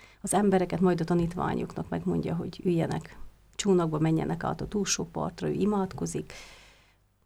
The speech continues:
majd éjszaka vihar lesz, és akkor Jézus elindul a vizen, meglátják a csónakban ülők, és elkezdenek kiabálni a félelemtől, és ő azt mondja nekik, hogy bízzatok, én vagyok,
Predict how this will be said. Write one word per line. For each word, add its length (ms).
majd 280
éjszaka 460
vihar 420
lesz, 480
és 180
akkor 240
Jézus 360
elindul 560
a 100
vizen, 540
meglátják 920
a 60
csónakban 640
ülők, 380
és 360
elkezdenek 600
kiabálni 580
a 40
félelemtől, 600
és 160
ő 60
azt 140
mondja 180
nekik, 300
hogy 120
bízzatok, 720
én 200
vagyok, 280